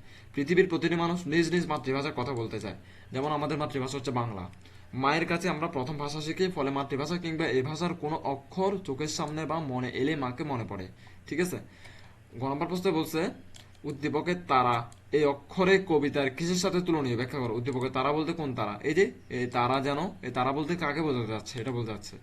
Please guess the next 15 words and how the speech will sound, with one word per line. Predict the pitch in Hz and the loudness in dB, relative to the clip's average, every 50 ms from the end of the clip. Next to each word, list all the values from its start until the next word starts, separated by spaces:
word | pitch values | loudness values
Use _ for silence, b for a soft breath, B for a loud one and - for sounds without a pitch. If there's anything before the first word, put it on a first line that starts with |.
| B B B B B B B B B | B B B B B B B B B
তো | - | -6
আমরা | 127 135 143 | -4 -2 0
দেখে | 127 135 127 143 147 | 2 2 2 2 2
নিই, | 165 208 247 - - B B B B B B B B B | 0 -2 -4 -6 -10 B B B B B B B B B
উদ্দীপকের | 131 135 127 135 170 170 190 190 196 202 196 190 - | -4 -2 2 4 4 4 4 6 4 4 4 4 2
তারা | 160 143 143 151 165 165 - - | 2 4 6 6 6 4 4 6
এই | 135 139 143 | 6 8 8
অক্ষরে | 135 135 - - 175 170 170 175 | 6 4 2 2 2 2 2 2
কবিতার | 160 143 160 180 180 151 | 2 2 2 2 0 0
বাংলা | 123 120 127 127 131 131 131 127 | 2 2 2 2 2 2 0 0
ভাষার | 139 156 156 165 - 196 190 190 190 - - | 0 -2 -4 -2 2 2 2 2 0 0 2
অবিনাশী | - 139 139 139 139 135 135 139 - 185 185 | 4 4 6 6 4 4 2 2 2 2 2
বর্ণমালার | 151 143 143 135 131 131 127 123 120 123 | 4 4 2 2 2 2 2 2 0 0
সাথে | - - 147 143 156 | -2 -2 -4 -2 -2
তুলনীয়, | 151 160 143 131 117 104 98 | 0 0 0 0 0 -2 -4